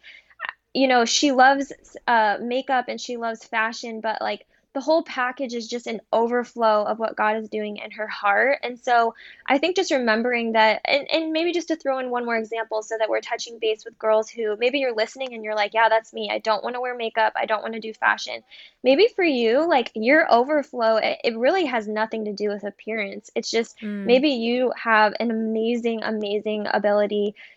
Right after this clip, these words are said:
Speaker 1: to, um, you know, counsel people, or you have an amazing ability to, um, even just, like, put together activities. Like, maybe you're
Speaker 2: Mm-hmm.
Speaker 1: really into, like, wilderness activities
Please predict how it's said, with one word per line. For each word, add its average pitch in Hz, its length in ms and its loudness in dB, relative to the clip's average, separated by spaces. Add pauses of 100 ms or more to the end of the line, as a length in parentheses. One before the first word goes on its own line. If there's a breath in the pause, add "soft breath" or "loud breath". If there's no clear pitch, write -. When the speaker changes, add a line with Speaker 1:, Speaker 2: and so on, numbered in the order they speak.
(100)
Speaker 1:
to, 208 600 2
um, 208 420 -2
you 220 160 -2
know, 202 160 -4
counsel 214 500 -2
people, 208 600 -2
or 202 380 2 (260 loud breath)
you 240 160 0
have 240 160 2
an 233 80 0
amazing 220 460 0
ability 214 520 0
to, 208 640 0
um, 208 340 -2
even 240 320 -2
just, 233 160 -8
like, 220 180 -4
put - 180 -6
together 220 300 4
activities. 214 680 2
Like, 202 160 0
maybe 247 240 2
you're 240 180 0
Speaker 2:
Mm-hmm. 208 80 0
Speaker 1:
really 240 280 4
into, 226 360 -2
like, 208 200 2
wilderness 226 540 2
activities 220 680 0